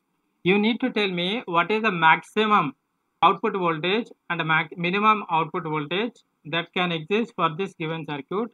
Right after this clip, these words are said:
if the input is ten sine omega t. Okay,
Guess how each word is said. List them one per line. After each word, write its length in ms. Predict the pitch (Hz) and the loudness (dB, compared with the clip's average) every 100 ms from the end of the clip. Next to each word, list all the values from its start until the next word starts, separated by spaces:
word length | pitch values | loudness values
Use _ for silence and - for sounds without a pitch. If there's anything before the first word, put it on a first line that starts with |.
| - | -6
if 180 | 190 196 | -6 0
the 120 | 220 | -2
input 240 | 196 185 180 | 0 -4 -2
is 220 | 190 226 - _ _ - | -2 -4 -8 _ _ -2
ten 280 | 180 202 220 | 0 0 0
sine 300 | 196 185 226 | 4 4 4
omega 420 | 190 151 151 160 185 | -4 -4 -4 -4 -10
t. 100 | - _ _ _ _ _ _ _ _ _ _ - | -16 _ _ _ _ _ _ _ _ _ _ -10
Okay, 280 | 156 208 | -6 -6